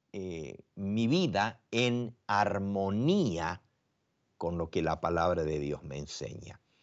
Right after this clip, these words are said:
Lo uno sin lo otro no vale de nada. Ya el apóstol, eh, lo dijo claramente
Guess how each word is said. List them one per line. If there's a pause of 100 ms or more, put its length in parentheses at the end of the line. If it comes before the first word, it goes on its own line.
(280)
Lo
uno
sin
lo
otro
no
vale
de
nada. (460)
Ya (400)
el
apóstol, (760)
eh, (280)
lo
dijo
claramente